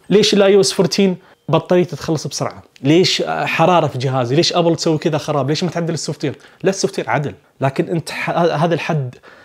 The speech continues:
اللي جهازك يقدر عليه. يعني لا تتوقع أن جهازك تبي يشتغل نفس أداءه قبل ست سنوات على سوفت وير نازل على الآيفون تويلف. ما تقدر. هذا ما في شركة تقدر تسوي زي كذا، إلا جن يمكن يسوون ذا الشيء.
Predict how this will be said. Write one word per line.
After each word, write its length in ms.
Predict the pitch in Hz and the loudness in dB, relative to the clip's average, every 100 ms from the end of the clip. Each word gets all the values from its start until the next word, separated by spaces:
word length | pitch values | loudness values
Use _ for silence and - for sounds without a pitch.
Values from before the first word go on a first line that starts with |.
| _ 139 | _ -2
اللي 160 | 135 | -2
جهازك 380 | 123 135 165 139 | 0 -2 -2 -4
يقدر 260 | 117 117 113 | -6 -4 -4
عليه. 240 | 110 98 _ | -4 -8 _
يعني 220 | 107 123 | -4 0
لا 60 | 151 | 0
تتوقع 460 | 156 - 175 147 | -2 -6 -2 0
أن 200 | 123 135 | 0 -2
جهازك 540 | 123 120 156 151 147 - _ - | -4 -2 -2 -2 -6 -14 _ -4
تبي 200 | 143 139 | 0 2
يشتغل 500 | 127 - 147 170 147 | 0 -2 0 0 0
نفس 300 | 143 - - | -4 -6 -6
أداءه 520 | 127 143 156 160 175 - - _ 135 | -2 -2 -2 -4 -6 -8 -20 _ -4
قبل 260 | 127 131 | -2 -2
ست 240 | - 165 - | -4 -6 -2
سنوات 480 | 156 147 165 185 | -2 0 0 0
على 160 | 143 131 | 0 0
سوفت 320 | - 139 - | -2 -6 -2
وير 220 | 139 170 - - - - | 0 0 -4 -16 -20 -2
نازل 340 | 123 156 165 156 | 2 2 2 0
على 240 | 139 131 - | -2 -4 -4
الآيفون 800 | 127 120 143 143 - 165 165 135 _ _ - | -4 -2 -2 -4 -6 -4 -4 -8 _ _ -6
تويلف. 460 | 135 117 92 - - | -2 -2 -4 -10 -2
ما 100 | 143 | -2
تقدر. 380 | 147 135 - 80 - - | -2 -4 -6 -12 -14 -2
هذا 220 | 135 139 | 0 2
ما 140 | 156 | 0
في 280 | 165 135 113 - | 0 0 -2 -6
شركة 360 | - 135 135 | -2 -2 -2
تقدر 200 | 113 113 | -6 -6
تسوي 200 | - 127 | -6 -6
زي 80 | 110 | -6
كذا، 200 | 127 190 - - - - _ 160 | -4 -4 -6 -14 -20 -20 _ 0
إلا 180 | 160 | 2
جن 360 | 117 139 165 202 | 2 2 2 2
يمكن 280 | 165 135 120 | -2 -4 -8
يسوون 340 | - 127 107 | -6 -4 -4
ذا 60 | 98 | -4
الشيء. 260 | - - | -6 -8